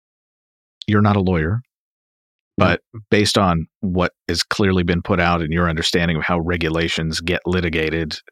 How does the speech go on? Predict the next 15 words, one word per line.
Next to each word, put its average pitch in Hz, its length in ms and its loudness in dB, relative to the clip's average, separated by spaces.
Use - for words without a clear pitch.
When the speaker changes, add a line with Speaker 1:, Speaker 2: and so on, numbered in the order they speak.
Speaker 1:
is - 180 -6
this - 300 -2
rule 92 260 0
gonna 82 160 -2
stand 82 320 0
up? 82 200 -4
Speaker 2:
My 107 340 0
sense 120 380 -2
is 101 160 -4
no, 110 420 0
that 101 200 -8
the, 101 260 0
the 101 420 2
Congress 151 920 0
can 110 560 0